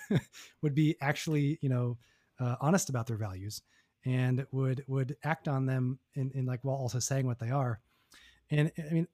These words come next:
it, it'd be a totally different system, right? But it's, so it's, like, almost in this way, you know, we could, we could ask our political system to look at some organizations that are ruthless about their values and, and, and being expressive about them and sticking to them and seeing what that looks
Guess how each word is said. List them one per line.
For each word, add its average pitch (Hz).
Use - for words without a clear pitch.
it, 160
it'd 151
be 165
a -
totally 160
different 127
system, 117
right? 110
But 131
it's, 135
so 143
it's, 143
like, 135
almost 175
in 131
this 139
way, 127
you 135
know, 117
we 123
could, 123
we 127
could 127
ask 180
our 147
political 170
system 123
to 120
look 160
at 139
some 127
organizations 117
that 131
are 160
ruthless 139
about 107
their 107
values 104
and, 117
and, 123
and 120
being 127
expressive 120
about 117
them 117
and 123
sticking 175
to 110
them 104
and 156
seeing 175
what 160
that 113
looks 160